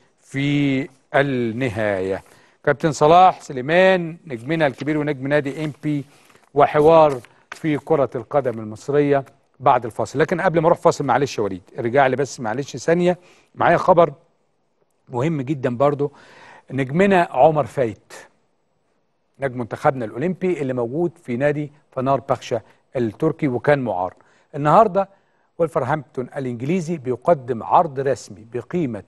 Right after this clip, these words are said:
اتناشر مليون دولار إلى فنار بخشة من أجل المدافع عمر فايد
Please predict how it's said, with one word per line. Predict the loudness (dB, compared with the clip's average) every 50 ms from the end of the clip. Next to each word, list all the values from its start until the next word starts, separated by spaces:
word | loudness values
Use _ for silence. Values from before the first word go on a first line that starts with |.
| -16 -18
اتناشر | -16 -10 -2 0 0 0 0 -2 -8 -10 -10
مليون | -10 -10 -8 -2 -2 -2 -2 -2 -4
دولار | -6 0 2 4 4 4 4 2 -4 _ _ _ _ _ 2
إلى | 4 4 4 4
فنار | 2 0 0 2 2 0
بخشة | 2 0 -2 -2 -2 -4 -4
من | -4 -2 -4
أجل | -4 -4 -2 -2 -4
المدافع | -4 -4 2 4 4 4 4 2 2
عمر | 2 2 0 -2 -4
فايد | -4 0 2 2 4 2 0 -2